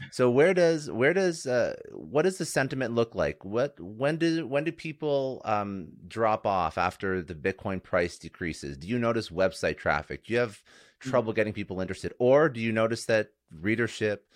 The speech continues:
Speaker 1: all the key metrics, K P Is, they stay relatively the same regardless? Like, where are we at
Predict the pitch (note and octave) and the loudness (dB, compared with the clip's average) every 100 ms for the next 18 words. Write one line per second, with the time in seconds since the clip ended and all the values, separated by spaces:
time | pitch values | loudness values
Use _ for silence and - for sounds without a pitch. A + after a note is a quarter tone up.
0 | _ - F#2+ A2 A2 - A2+ G#2+ G2 G2+ | _ 2 4 4 2 -8 -8 -6 -2 -2
1 | G2+ G2+ - G2 F#2+ F#2+ G2 G2 F#2+ - | -2 -8 -4 -4 -2 0 0 0 -4 -6
2 | F#2+ G2+ G2 G#2+ F#2 F2+ - F#2+ F2+ F#2 | -2 -2 -2 -6 -8 -10 -6 -6 -6 -2
3 | G2+ F2+ C2 - E2 F2+ G#2+ G2+ F#2+ E2 | 0 -2 -6 -10 -6 -2 0 0 -2 -4